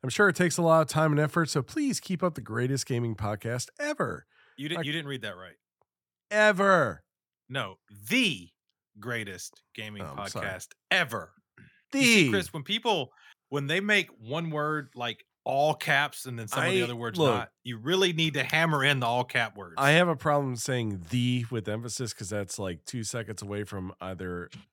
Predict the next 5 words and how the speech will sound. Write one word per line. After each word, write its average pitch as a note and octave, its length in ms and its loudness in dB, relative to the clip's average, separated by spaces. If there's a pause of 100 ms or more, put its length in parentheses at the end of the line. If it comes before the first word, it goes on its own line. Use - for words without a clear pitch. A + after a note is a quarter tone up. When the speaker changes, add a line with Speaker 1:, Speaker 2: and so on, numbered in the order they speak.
(140)
Speaker 1:
Ohio G2+ 380 -4
State G2+ 520 -6 (260)
or E2 460 -10 (340)
you. G#2 440 -6
Speaker 2:
You. A2 300 -8